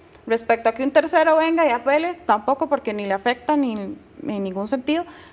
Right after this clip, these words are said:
De hecho, ya hubo también una acción de inconstitucionalidad que presentó un tercero contra la resolución y la sala se lo rechazó de plano porque dijo que no tenía ningún tipo de derecho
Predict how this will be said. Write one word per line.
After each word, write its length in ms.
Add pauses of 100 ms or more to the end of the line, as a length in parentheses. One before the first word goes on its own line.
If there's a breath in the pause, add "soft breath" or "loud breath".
De 220
hecho, 320 (420)
ya 220
hubo 240
también 320
una 140
acción 240
de 60
inconstitucionalidad 1000
que 100
presentó 400
un 80
tercero 420
contra 300
la 80
resolución 640
y 60
la 120
sala 280
se 120
lo 140
rechazó 340
de 80
plano 280
porque 260
dijo 240
que 80
no 120
tenía 280
ningún 220
tipo 260
de 80
derecho 340